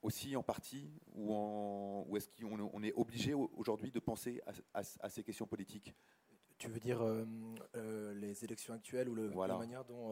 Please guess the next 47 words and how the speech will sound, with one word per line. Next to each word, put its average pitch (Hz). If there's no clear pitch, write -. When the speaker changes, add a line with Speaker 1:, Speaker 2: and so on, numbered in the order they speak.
Speaker 2:
euh, 101
Speaker 1:
Et 101
dans 98
les 95
dix 90
prochaines 95
années, 117
euh, 85
voilà, 95
il 87
y -
a 85
des, 85
il 85
y 87
a 82
des, 80
les 85
choses 101
vont 92
dans 98
tous -
les 101
cas 101
bouger, 101
euh, 80
dans 90
un 90
sens 104
ou 107
dans 92
l'autre. 131
Speaker 2:
Bah, -
euh, 110
Speaker 1:
Est-ce 110
qu'il -
faut 160
se -
poser -
Speaker 2:
tu, 165
Speaker 1:
ces -
Speaker 2:
bah, 147
Speaker 1:
questions-là ? -
Speaker 2:
justement, 160
eh 131
ben 123
alors, 127